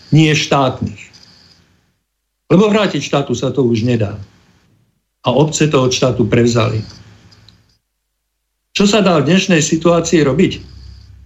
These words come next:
Romano spomenul, e, že v Bratislave sú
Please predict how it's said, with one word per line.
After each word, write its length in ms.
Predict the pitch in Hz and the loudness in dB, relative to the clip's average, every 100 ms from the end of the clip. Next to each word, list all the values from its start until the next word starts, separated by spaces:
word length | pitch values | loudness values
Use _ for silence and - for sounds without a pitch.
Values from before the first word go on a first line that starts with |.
| - _ _ _ - - - - - - - - _ _ _ 139 131 123 123 123 123 113 - - - - - - - - _ _ _ _ _ _ _ _ | -20 _ _ _ -20 -20 -20 -20 -20 -20 -20 -20 _ _ _ -2 0 2 2 4 2 0 -4 -12 -20 -20 -20 -20 -20 -20 _ _ _ _ _ _ _ _
Romano 400 | - 165 220 208 | 2 4 4 2
spomenul, 560 | - - 170 160 160 156 160 | 0 0 2 2 4 2 2
e, 40 | - - - - - - - - - - 104 - 104 - - - - - - - - - - 143 131 139 | -4 -14 -16 -16 -14 -14 -12 -12 -12 -12 -14 -14 -14 -12 -14 -16 -20 -20 -20 -20 -20 -20 -8 -6 -2 0
že 240 | 135 135 127 | 4 4 4
v 60 | |
Bratislave 560 | 143 180 170 160 143 143 | 4 2 2 2 2 2
sú 320 | - 139 127 | 2 0 0